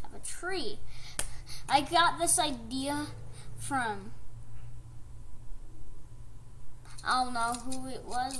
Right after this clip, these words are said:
but it wasn't my idea. Neither was the tree thing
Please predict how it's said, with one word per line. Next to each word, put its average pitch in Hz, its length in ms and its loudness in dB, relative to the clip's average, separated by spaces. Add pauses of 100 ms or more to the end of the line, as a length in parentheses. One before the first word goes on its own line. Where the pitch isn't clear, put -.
but 208 260 -2 (280)
it 226 160 -2
wasn't 285 280 4
my 269 360 6
idea. - 360 -6 (2000)
Neither 285 300 2
was 254 220 0
the 247 120 -4
tree 247 260 -4
thing 185 300 -6